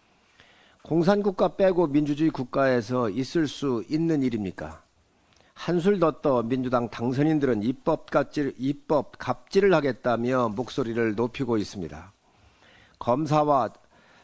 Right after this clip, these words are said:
장관 등에 대한 국회의 탄핵 권한을 적극 활용하고 패스트트랙 검사, 아, 심사 기간도 단축을 하겠다고 합니다.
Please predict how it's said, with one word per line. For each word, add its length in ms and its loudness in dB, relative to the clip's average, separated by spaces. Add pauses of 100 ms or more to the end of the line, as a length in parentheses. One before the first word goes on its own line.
(120)
장관 580 2
등에 300 4
대한 300 2
국회의 460 -2
탄핵 400 -2
권한을 480 0
적극 480 -2
활용하고 760 0
패스트트랙 720 -2 (600)
검사, 600 0
아, 200 0
심사 440 0
기간도 840 2
단축을 720 -4
하겠다고 580 -2
합니다. 440 -6